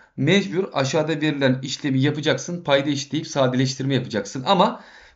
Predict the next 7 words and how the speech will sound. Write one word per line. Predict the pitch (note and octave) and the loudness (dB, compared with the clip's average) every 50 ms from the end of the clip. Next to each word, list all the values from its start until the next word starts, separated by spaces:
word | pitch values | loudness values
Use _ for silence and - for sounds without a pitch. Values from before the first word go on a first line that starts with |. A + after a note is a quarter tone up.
| _ | _
bunu | C3+ D#3+ F#3 G3+ F#3 | -2 0 2 2 2
görebilecek | F3+ G3 G3 F#3+ F#3+ F#3 F#3 E3+ F#3 F#3 F#3 | 4 4 6 6 4 2 0 -2 -2 -4 -4
seviyeye | - - F3+ D#3 D3+ D3+ E3 F#3+ | 0 0 0 2 2 4 4 4
geleceğinize | F#3+ D#3+ D3+ D#3+ E3 D#3 D3+ E3 D#3+ D#3 D3+ E3 - | 2 2 0 -2 -2 0 -2 -2 -2 0 -2 -4 -2
inanıyorum | - C3 C3 C3+ C#3 D3+ D3+ C3 B2 | 0 2 2 2 2 2 2 2 2
arkadaşlar. | A2 G#2 G#2 A2 G2+ G2 - C3 C3+ F3+ G#3 | 2 0 0 -2 -4 -2 -2 0 0 -2 -2
Zaten | - - E3+ E3+ - G3 F#3 F#3 | 2 2 2 4 4 0 -2 -2